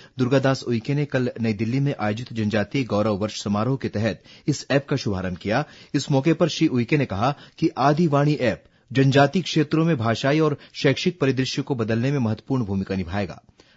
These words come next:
यह ऐप आदिवासी और गैर आदिवासी समुदायों के बीच बातचीत का बेहतर जरिया साबित होगा। आदिवाणी एक कृत्रिम बुद्धि यानी एआई आधारित अनुवाद उपकरण है, जो आदिवासी भाषाओं के समर्पित भविष्य के एक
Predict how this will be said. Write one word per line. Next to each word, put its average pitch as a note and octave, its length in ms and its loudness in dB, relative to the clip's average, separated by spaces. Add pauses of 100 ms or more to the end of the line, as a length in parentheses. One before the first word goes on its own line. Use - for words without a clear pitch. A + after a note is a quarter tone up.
(100)
यह A2+ 140 2
ऐप A2 300 2 (280)
आदिवासी C#3 500 6
और D#3+ 100 4
गैर C3+ 200 4
आदिवासी C3+ 400 2
समुदायों A#2+ 460 0
के C3 220 -2
बीच A#2+ 400 -2 (240)
बातचीत A2+ 500 0
का C3+ 140 -2
बेहतर A2 400 -2
जरिया G#2+ 280 -2
साबित F#2 360 -6
होगा। D#2+ 300 -10 (500)
आदिवाणी C#3+ 540 4
एक B2 280 -2
कृत्रिम C#3 640 -2
बुद्धि G2+ 440 -2 (100)
यानी A#2+ 320 0
एआई B2+ 420 0
आधारित G#2 520 -2
अनुवाद G#2 380 0
उपकरण A2+ 360 -2
है, C3 260 0 (300)
जो C3+ 140 2
आदिवासी D3 580 6
भाषाओं B2+ 440 0
के C#3+ 280 2 (180)
समर्पित C#3 460 2
भविष्य B2+ 380 0
के C#3+ 200 0
एक B2+ 260 -4